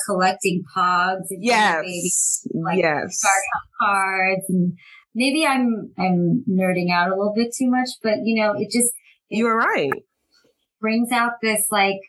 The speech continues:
Speaker 1: I don't know, reliving some sort of nostalgia of being a
Speaker 2: Yes.
Speaker 1: child and, like, getting excited about your baseball cards and
Speaker 2: Exactly.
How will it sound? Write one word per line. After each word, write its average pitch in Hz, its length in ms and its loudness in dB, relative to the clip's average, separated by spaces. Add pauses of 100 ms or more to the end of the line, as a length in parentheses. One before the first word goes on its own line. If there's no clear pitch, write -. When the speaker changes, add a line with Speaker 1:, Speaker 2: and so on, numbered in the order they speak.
(460)
Speaker 1:
I 247 80 0
don't 269 120 2
know, 233 200 0
reliving 185 920 2
some 175 300 2
sort 180 260 0
of 170 80 2
nostalgia 156 1000 0
of - 140 -8
being 185 140 2
a 156 100 2
Speaker 2:
Yes. 120 120 -2
Speaker 1:
child - 540 -2
and, - 80 2
like, 160 300 0
getting 190 300 0
excited 151 500 0
about 151 260 0
your 165 140 0
baseball 160 540 0
cards - 400 0
and 143 220 2 (140)
Speaker 2:
Exactly. 175 1160 0